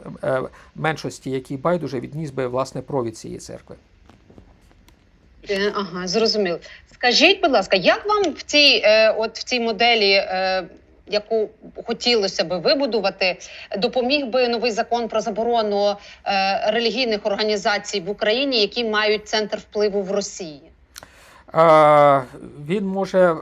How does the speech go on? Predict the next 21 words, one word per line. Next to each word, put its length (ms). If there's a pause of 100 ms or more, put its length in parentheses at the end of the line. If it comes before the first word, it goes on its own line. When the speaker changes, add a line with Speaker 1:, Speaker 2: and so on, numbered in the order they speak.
Speaker 1:
е, 100
по-різному, 680 (100)
е, 40
е, 760 (420)
е, 680
діяти. 500 (380)
Е, 140
він 160
може 240
з 100
одного 340
боку 520
ще 220
більше, 360 (760)
е, 60
е, 600 (1080)
нас-, 240
налаштувати 680
одне 220
проти 280
одну, 440